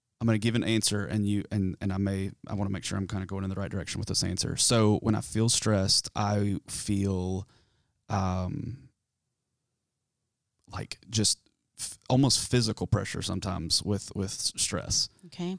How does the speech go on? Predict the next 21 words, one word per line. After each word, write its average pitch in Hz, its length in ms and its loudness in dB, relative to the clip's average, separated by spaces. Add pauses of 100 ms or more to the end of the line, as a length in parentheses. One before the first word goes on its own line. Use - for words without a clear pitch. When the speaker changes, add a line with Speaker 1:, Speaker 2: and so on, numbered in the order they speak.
(100)
Speaker 1:
I - 60 0
was 107 100 2
about 107 120 0
to 113 80 0
say 117 120 2
the 107 80 2
word 101 140 2
pressure, 107 340 2
which 98 160 -6
I 95 60 -2
think 101 220 -2
is 95 140 -2
a 98 180 0
common 104 300 0
word 98 180 -2
to 101 80 -4
use 104 220 2
with 98 100 0
stress, - 260 -2
but, - 220 -2
like, 101 300 -4